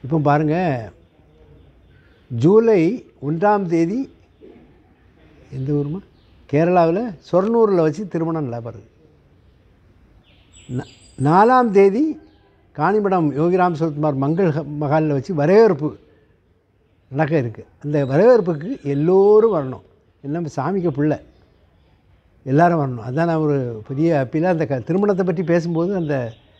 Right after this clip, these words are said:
subject தானாக வந்து விட்டது. அதுக்கு எல்லாரும் என்ன அழைக்கலையோ, உங்களை அழைக்கலையோ வேண்டாம். நம்ம சாமிக்கு பிள்ளை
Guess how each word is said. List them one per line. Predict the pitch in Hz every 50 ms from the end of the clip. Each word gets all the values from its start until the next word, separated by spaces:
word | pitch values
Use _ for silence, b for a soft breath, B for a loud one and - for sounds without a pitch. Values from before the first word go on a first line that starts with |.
| _ _ _ -
subject | 139 135 143 165 165 160 165 139
தானாக | 147 135 143 147 156 147
வந்து | 131 135 127 113 113
விட்டது. | 117 110 - 117 117 147 208 208 _ _ _ - _ _ _ _ _ _ _ _ _ _ _
அதுக்கு | - 151 151 165 196
எல்லாரும் | 165 151 165 190 196 196 214 285 285 - - - _ _ _ _ _ _ _ _ _ _ _ _ _ _ _ _ _
என்ன | 147 143 156 180 170 165
அழைக்கலையோ, | 170 175 160 180 185 185 185
உங்களை | 190 180 170 175 185 185 185
அழைக்கலையோ | 170 160 170 160 165 180 175 180 190 190
வேண்டாம். | 170 147 143 147 143 156 208 208
நம்ம | 180 147 151 180 202 190
சாமிக்கு | 175 160 147 131 - - 143 175 220 240 226 196 196
பிள்ளை | 151 147 151 151 139